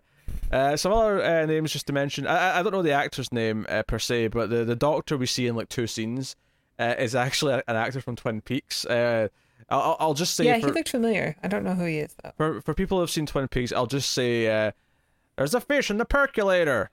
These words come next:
Speaker 1: All right, you'll know who I'm talking about. <laughs> Um, what was a percolator? I don't know. <laughs> But, uh, so he's from Twin Peaks.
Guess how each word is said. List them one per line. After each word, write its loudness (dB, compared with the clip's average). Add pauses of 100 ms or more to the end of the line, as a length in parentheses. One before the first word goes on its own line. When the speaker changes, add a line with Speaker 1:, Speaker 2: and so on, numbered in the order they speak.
Speaker 1:
All 2
right, 0 (520)
you'll 0
know 2
who 2
I'm 2
talking -2
about. -2 (120)
<laughs> -2 (1200)
Um, -6 (460)
what -4
was -2
a -2
percolator? -2
I -8
don't -8
know. -8 (300)
<laughs> 2 (420)
But, -2 (1000)
uh, 0 (180)
so -6
he's 0
from -6
Twin -2
Peaks. -4